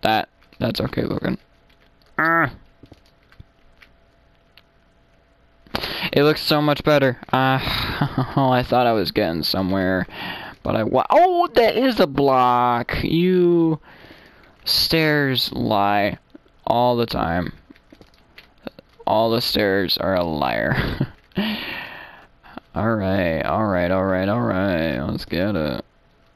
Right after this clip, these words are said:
Let's get this bread. I hate people who say that.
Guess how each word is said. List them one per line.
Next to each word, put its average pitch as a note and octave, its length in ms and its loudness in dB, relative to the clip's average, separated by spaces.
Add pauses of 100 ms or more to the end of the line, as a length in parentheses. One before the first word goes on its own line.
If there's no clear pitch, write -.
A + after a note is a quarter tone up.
(800)
Let's B2+ 240 -4
get C#3+ 280 -2
this F3 200 0
bread. A#2 680 -2
I - 100 -4
hate - 540 -2
people - 240 -6
who E2 80 -6
say C2+ 240 -4
that. C#2+ 320 -4